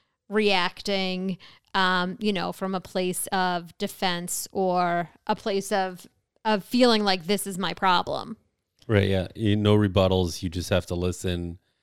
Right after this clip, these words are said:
Speaker 2: and ask.
Speaker 1: Yes.
Speaker 2: And it's tough.
Speaker 1: Yeah, it's really hard. Okay, what's on your, this is part two of the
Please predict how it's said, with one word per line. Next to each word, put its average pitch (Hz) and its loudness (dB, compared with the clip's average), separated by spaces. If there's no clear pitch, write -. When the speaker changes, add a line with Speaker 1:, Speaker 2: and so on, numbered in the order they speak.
Speaker 2:
and 92 0
ask. - -10
Speaker 1:
Yes. 175 -8
Speaker 2:
And 101 2
it's - 2
tough. - 2
Speaker 1:
Yeah, 185 -4
it's 202 -10
really 190 2
hard. 175 2
Okay, 202 2
what's 196 2
on 196 4
your, 185 0
this 220 2
is 214 -2
part 226 4
two 254 6
of 185 2
the 208 2